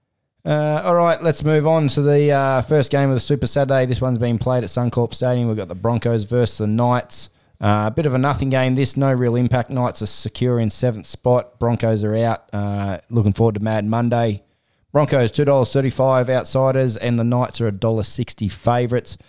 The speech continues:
Again, similar to a few of the other teams, boys, wouldn't be surprised if they bring a few of the key players: Ponga, Pearce,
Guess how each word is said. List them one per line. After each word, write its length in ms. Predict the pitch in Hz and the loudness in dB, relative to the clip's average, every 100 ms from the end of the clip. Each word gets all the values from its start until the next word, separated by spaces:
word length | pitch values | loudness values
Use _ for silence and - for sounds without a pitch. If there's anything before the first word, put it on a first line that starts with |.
| _ - | _ -2
Again, 420 | 107 120 123 117 | 0 2 2 0
similar 360 | - 131 127 117 | 0 0 0 0
to 160 | 117 | 0
a 80 | 110 | -2
few 160 | - 120 | 0 -2
of 60 | |
the 100 | 110 | 0
other 120 | 113 110 | 0 0
teams, 240 | 113 110 | 0 -2
boys, 260 | 95 110 101 | 0 0 0
wouldn't 240 | 110 110 | 0 -2
be 100 | 107 | -2
surprised 500 | 95 - 104 101 95 | -2 0 2 4 2
if 100 | 95 | -2
they 140 | - 92 | -2 -2
bring 200 | 87 98 | 0 -2
a 40 | |
few 180 | 92 104 | -2 -4
of 60 | 90 | -4
the 100 | 87 | -6
key 180 | 101 95 | -6 -6
players: 340 | 98 95 95 | -2 -2 -4
Ponga, 460 | - 95 95 92 - | -2 0 2 2 0
Pearce, 480 | - 98 98 - | 0 2 2 0